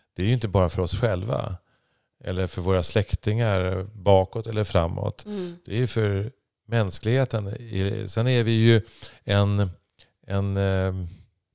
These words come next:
Speaker 1: en liten atom,
Speaker 2: Mm.
Speaker 1: eh, eller en molekyl, en vattendroppe. Men det är den droppen som vi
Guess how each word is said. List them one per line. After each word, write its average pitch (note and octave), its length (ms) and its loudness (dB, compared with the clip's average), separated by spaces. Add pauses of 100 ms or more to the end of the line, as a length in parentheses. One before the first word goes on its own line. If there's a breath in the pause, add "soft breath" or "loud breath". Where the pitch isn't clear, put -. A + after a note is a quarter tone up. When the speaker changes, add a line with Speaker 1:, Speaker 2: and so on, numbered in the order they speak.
(1300 loud breath)
Speaker 1:
en G2 160 0
liten G2+ 280 2
atom, F#2+ 840 -2 (500)
Speaker 2:
Mm. G3+ 120 -8
Speaker 1:
eh, - 480 -6
eller G2 200 -2
en G2 100 -2
molekyl, G2+ 960 -2 (720)
en G2+ 280 -6
vattendroppe. G#2+ 1040 0
Men G#2 160 0
det A2+ 100 2
är B2+ 380 2
den B2 240 2
droppen B2 320 2
som A#2 160 2
vi B2+ 460 0